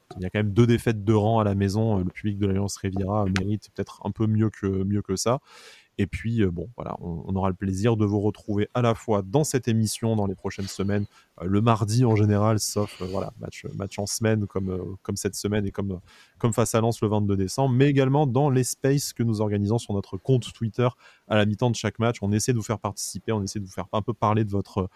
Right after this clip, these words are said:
de votre avis, mais bon, en un quart d'heure, euh, voilà, on essaie de faire passer un, un maximum, euh, de monde. Après, il y a des petits plaisantins qui, euh, s'amusent à ne pas activer leur <laughs> micro comme hier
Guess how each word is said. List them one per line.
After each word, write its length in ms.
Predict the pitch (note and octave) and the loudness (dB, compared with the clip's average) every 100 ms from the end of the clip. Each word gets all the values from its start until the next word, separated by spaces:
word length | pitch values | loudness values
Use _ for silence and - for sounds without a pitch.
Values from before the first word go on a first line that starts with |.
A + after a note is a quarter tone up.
| - - D3 A2+ | -16 -20 -20 -4
de 120 | G#2+ | 2
votre 280 | A2+ A2+ - | 4 4 2
avis, 240 | G#2+ G#2+ C3 | 2 4 4
mais 140 | A2 | 4
bon, 120 | G2 | 4
en 120 | G2 | 4
un 80 | G#2+ | 2
quart 260 | G#2+ A2 G2 | 2 2 4
d'heure, 240 | A2 A#2 | 4 4
euh, 120 | G2+ | 2
voilà, 200 | F#2 F#2 | 2 -2
on 140 | E2+ F#2 | -4 -8
essaie 180 | F#2+ G#2+ | -8 -8
de 80 | |
faire 140 | - E2 | -10 -10
passer 320 | G#2 G2 - | -8 -6 -6
un, 180 | G2+ F#2 | -6 -6
un 100 | F#2+ | -4
maximum, 640 | G2 G#2+ G#2 - G#2 G#2 G#2 | -2 -2 -4 -4 0 2 4
euh, 400 | G2 F#2+ G2 F#2+ | 2 2 0 0
de 140 | F#2 | 0
monde. 260 | G2 G2+ A#2 | 2 2 0
Après, 200 | F2+ G#2 | -2 -4
il 40 | |
y 20 | |
a 60 | F#2 | -6
des 0 | |
petits 400 | - A#2+ - B2+ | -4 -4 -4 -8
plaisantins 640 | A#2+ A#2+ A2 G#2+ G2+ A2+ | -6 -2 -2 -2 -4 -6
qui, 320 | A2 - G2+ G2 | -6 -8 -4 -4
euh, 60 | |
s'amusent 340 | F2+ F#2+ G#2 G2 | -2 -4 -2 -4
à 60 | |
ne 60 | F2 | -4
pas 100 | A#2 | -4
activer 340 | G#2+ - G#2 | -4 -2 0
leur 160 | G2 - | 0 -2
<laughs> 60 | |
micro 340 | C3+ - - D#3+ | -4 -4 2 0
comme 260 | - - | 2 -2
hier 300 | C#3 C3+ C#3+ | 0 4 2